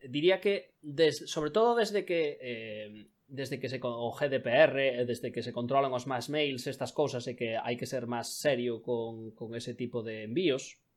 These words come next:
de envíos masivos, pois LinkedIn convertese nunha alternativa para facer chegar ao, a moitos contactos, eh, o que ti lles queres facer chegar. ¿Mm?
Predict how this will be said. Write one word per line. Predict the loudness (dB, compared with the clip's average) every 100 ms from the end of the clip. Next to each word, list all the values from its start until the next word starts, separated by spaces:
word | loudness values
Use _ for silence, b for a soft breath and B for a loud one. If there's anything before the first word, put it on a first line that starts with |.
| _ _ _ _ -10
de | -6
envíos | -2 -2 -2
masivos, | -4 -2 0 0 -4 _ _ _ _ _ _ _ -20 b b b b
pois | 4
LinkedIn | 4 8 6 4 -6 _
convertese | 2 2 2 0 2
nunha | 4 4
alternativa | 4 2 4 4 6 6 4 _ _ _ _ _
para | 4 8 8 6 2 _ _ _ -2
facer | 0 2 0
chegar | 2 6
ao, | 8 8 8 6
a | 4
moitos | 4 0 0
contactos, | -2 4 4 4 -2 -2 -12 _
eh, | -2 0 0 -2
o | -2
que | 0
ti | 0 0
lles | 0 0
queres | -2 -2
facer | -6 -8 -8
chegar. | -10 -10 -10 _ _ _ _ _ _ _ _ _ _ _ _ _ _ -6
¿Mm? | -6